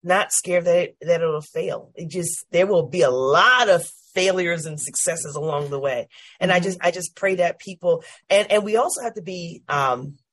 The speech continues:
Speaker 1: be mindful that you will have to put your own money into it first. <laughs>
Speaker 2: Okay.
Speaker 1: People see you put your money in it, they'll believe you.
Speaker 2: I, I think, I think you're right about that.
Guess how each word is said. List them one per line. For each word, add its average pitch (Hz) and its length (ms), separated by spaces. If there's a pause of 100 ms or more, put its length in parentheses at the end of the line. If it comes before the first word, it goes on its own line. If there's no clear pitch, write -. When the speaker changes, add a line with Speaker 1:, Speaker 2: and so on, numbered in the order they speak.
(340)
Speaker 1:
be 208 140
mindful 190 440
that 170 200 (200)
you 196 220
will 392 160
have 254 200
to - 80
put - 220
your 196 240
own 226 220
money 220 300
into - 280
it 120 160
first. - 460 (460)
<laughs> - 80 (1600)
Speaker 2:
Okay. 127 540 (100)
Speaker 1:
People 285 260
see 247 260
you 247 180
put - 200
your 208 420
money 294 340
in 311 80
it, 269 120
they'll 254 220
believe 370 400
you. 151 320 (240)
Speaker 2:
I, - 60
I - 440
think, 466 220
I 320 160
think 415 200
you're 233 120
right 226 220
about 170 300
that. 123 280